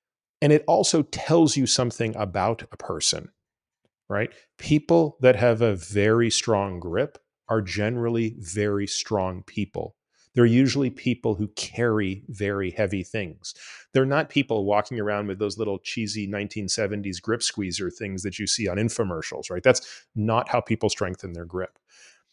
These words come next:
So I think that grip strength has some obvious benefits, which is our hands are, you know, two of the four most important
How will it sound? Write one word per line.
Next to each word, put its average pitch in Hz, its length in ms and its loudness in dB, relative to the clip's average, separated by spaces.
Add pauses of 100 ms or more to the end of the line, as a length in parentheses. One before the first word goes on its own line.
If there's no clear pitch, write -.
(180)
So 123 520 6 (640)
I 156 100 6
think 151 220 4
that 147 240 6
grip 135 240 2
strength 127 500 -2 (240)
has 123 320 4
some 113 320 0 (240)
obvious 117 420 4
benefits, 104 680 -4
which 92 200 -6
is 95 280 -2
our 107 220 0
hands 120 500 0
are, 98 480 -2 (640)
you 113 100 0
know, 95 240 -2
two 143 320 4
of 104 120 4
the 110 100 4
four 113 400 2
most 104 400 -2
important 107 720 -6